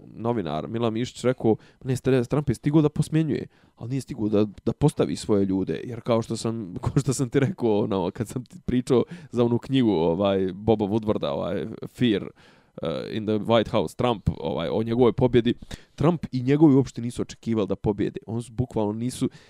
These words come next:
oni su trebali da skupe četiri hiljade ljudi koji će da uđu u administraciju, oni su, tipa, ono, imali sto ljudi, ako, ako nisu i, i, i manje.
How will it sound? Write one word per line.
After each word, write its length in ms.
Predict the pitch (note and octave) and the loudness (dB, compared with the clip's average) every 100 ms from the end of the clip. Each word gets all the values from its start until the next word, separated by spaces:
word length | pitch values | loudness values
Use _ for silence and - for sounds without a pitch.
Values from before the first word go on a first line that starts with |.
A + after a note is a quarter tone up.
| _ | _
oni 100 | A2+ | -8
su 60 | C3 | -8
trebali 260 | D3+ D3 A#2+ | -4 -2 -2
da 60 | |
skupe 360 | A2+ F3 - G#2+ | -2 -4 -2 -2
četiri 380 | - C#3+ C#3+ A#2+ | 0 -2 -2 -4
hiljade 360 | D3 G#2 G2+ | 0 0 0
ljudi 280 | G#2 B2 B2+ | 0 0 0
koji 200 | - A2+ | -4 -8
će 120 | - | -6
da 100 | A2+ | -2
uđu 240 | C3 B2 G#2+ | 0 2 0
u 40 | |
administraciju, 680 | G#2+ G#2+ G2+ G#2+ G#2+ A2+ A2+ | -2 -4 -6 0 0 0 -6
oni 60 | |
su, 200 | G#2 - | -10 -14
tipa, 220 | - - G2 | -16 -8 -8
ono, 140 | G2 | -6
imali 180 | G#2 G2 _ - - | -6 -8 _ -20 -14
sto 460 | - - - E3 F2+ | -12 -4 4 6 6
ljudi, 400 | G#2+ A2 A#2 G#2+ | 2 -2 -2 -6
ako, 240 | A2 A2 | -8 -6
ako 240 | G#2+ - | -6 -4
nisu 300 | A#2 A2+ - | -4 -4 -4
i, 40 | A2+ | -6
i, 440 | A#2 F2+ G#2+ D#2 A#2 | -4 -6 -4 -2 0
i 40 | |
manje. 320 | G#2+ E2+ E2 | 0 -4 -6